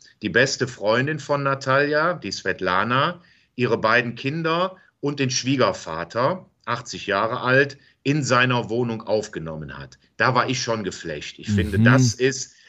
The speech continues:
Speaker 1: an Leistung, an Hilfsbereitschaft nicht zu überbieten.
Speaker 2: Absolut.
Speaker 1: Und, ähm, erzählte mir dann auch noch, dass eine weitere Freundin an der österreichischen Grenze in einem Auffanglager, ich finde dieses Wort so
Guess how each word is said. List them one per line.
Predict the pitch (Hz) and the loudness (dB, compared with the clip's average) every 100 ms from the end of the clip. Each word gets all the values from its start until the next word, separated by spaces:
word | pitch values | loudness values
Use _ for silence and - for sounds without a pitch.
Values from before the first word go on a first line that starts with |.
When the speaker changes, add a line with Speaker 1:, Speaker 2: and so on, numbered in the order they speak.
| _ | _
Speaker 1:
an | - 110 | -4 -2
Leistung, | 98 104 123 127 - 127 139 135 _ _ _ _ _ _ _ | 2 2 2 0 -6 -6 -8 -12 _ _ _ _ _ _ _
an | 110 | -12
Hilfsbereitschaft | 95 131 127 - 101 107 120 - 180 - - - - | -6 -4 -4 -8 -2 -2 0 -2 -2 -4 -20 -20 -18
nicht | 98 123 - | -4 -2 -2
zu | - 98 | -4 -6
überbieten. | 98 92 80 82 - 131 | 0 0 0 -6 -8 -6
Speaker 2:
Absolut. | 95 - 90 78 - - | -2 0 0 -2 -8 0
Speaker 1:
Und, | 123 131 127 - - | 2 4 2 -4 4
ähm, | 117 120 120 117 117 _ _ _ _ | 6 6 4 -4 -10 _ _ _ _
erzählte | 127 127 131 139 147 | -2 2 4 4 2
mir | 131 120 | 0 2
dann | 117 143 | 0 0
auch | 156 123 | -4 -4
noch, | 151 156 | -4 -2
dass | 131 113 | -4 -4
eine | 113 107 | -4 -4
weitere | 87 107 123 135 139 | 2 2 2 -2 -4
Freundin | 127 131 139 143 147 151 | -2 -2 -2 0 -2 -2
an | 110 | -2
der | 101 90 | -2 0
österreichischen | 117 - 107 110 104 - 101 | -2 -2 2 2 0 -4 -2
Grenze | 92 104 127 139 | 2 4 4 2
in | 139 107 | 2 2
einem | 80 104 104 | 0 -2 0
Auffanglager, | 98 131 127 98 95 90 85 87 104 | 2 2 2 0 0 0 0 0 0
ich | 101 - | 0 -2
finde | 127 123 | -2 0
dieses | 104 95 - 78 | -2 -4 -4 2
Wort | 98 123 | 4 4
so | 110 90 | 2 -2